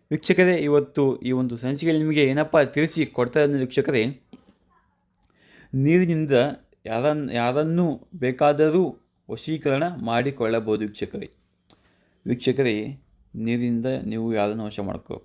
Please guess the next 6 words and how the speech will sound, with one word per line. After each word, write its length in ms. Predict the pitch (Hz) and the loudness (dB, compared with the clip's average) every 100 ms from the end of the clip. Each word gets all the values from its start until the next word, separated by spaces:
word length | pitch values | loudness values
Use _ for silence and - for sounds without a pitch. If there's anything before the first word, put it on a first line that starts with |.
| - | -12
ಮಾಡ್ಕೊಬೋದು 360 | 98 101 98 95 | -8 -6 -6 -8
ವೀಕ್ಷಕರೇ. 360 | - - - - _ | -12 -16 -18 -18 _
ಹೌದಾ 300 | - - - | -20 -12 -4
ವೀಕ್ಷಕರೇ, 540 | 202 - - 123 123 - _ - _ _ _ - | -2 -2 -2 -2 -2 -8 _ -20 _ _ _ -6
ನೀರು 340 | 120 151 185 | 2 4 4
ಮತ್ತು 680 | 175 151 - 135 107 139 | 4 2 2 2 2 -2